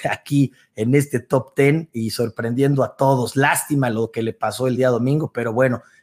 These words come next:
Jesus Christ haciendo igualmente los milagros. Checo Pérez inclusive también está abajo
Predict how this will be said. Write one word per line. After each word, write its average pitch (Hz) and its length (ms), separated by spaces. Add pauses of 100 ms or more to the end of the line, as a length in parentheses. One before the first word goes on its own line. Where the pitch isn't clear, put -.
Jesus 143 380
Christ 151 380 (100)
haciendo 147 680 (280)
igualmente 135 680
los 113 160
milagros. 127 540
Checo 165 360
Pérez 147 440
inclusive 117 520
también 123 380
está 123 220
abajo 139 380